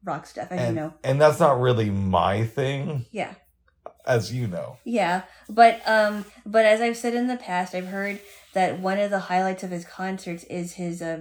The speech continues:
Speaker 1: Very Strange Melody,
Speaker 2: Mm-hmm.
Speaker 1: because his ver-, I'm sorry, his very,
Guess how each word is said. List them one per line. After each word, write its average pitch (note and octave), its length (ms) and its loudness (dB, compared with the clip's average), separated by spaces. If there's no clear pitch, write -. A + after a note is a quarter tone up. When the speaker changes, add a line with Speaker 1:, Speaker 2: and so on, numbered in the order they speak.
Speaker 1:
Very F3 300 -6
Strange F#3 460 -6
Melody, G3 420 0
Speaker 2:
Mm-hmm. D3+ 120 2
Speaker 1:
because F3 340 0
his F#3+ 200 -4
ver-, G#3 240 0
I'm G3 120 -2
sorry, F#3+ 240 -2
his F#3+ 160 -4
very, G#3+ 580 -4